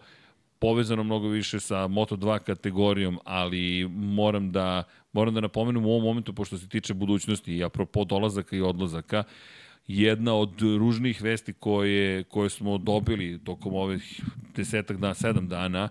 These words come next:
jeste zapravo da je ekipa Ponsa saopštila da se povlači iz šampionata sveta, što je tragedija. Bukvalno za nas je to, mi, m,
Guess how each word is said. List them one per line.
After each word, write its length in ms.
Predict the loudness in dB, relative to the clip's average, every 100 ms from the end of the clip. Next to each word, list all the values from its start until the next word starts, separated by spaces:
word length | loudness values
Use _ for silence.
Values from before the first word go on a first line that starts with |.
| -8 -20 -14
jeste 480 | -4 0 -2 -4 -8
zapravo 640 | -2 -2 -2 -2 0 0
da 320 | 0 -2 -2
je 640 | -2 -4 -4 -4 -4 -6 -8
ekipa 320 | -10 -10 -10
Ponsa 680 | -4 -2 -2 -4 -4 -2 -4
saopštila 520 | -4 -6 -6 -6 -6
da 80 | -6
se 140 | -10
povlači 420 | -6 -4 -4 -4 -10
iz 60 |
šampionata 580 | -10 -10 -8 -8 -8 -12
sveta, 420 | -12 -14 -14 -20 -20
što 420 | -18 -14 -6 -4 -2
je 520 | -2 -4 -6 -8 -10 _ _ _ _ _ _ _ _ _ _ _ -16 -14
tragedija. 600 | 0 2 2 0 -4 -8 -12 -16 -8
Bukvalno 520 | -2 0 2 0 2
za 120 | 0
nas 280 | 2 0 -2
je 80 | -6
to, 260 | 0 0
mi, 200 | 0 0
m, 540 | 0 -2 -6 -6 -8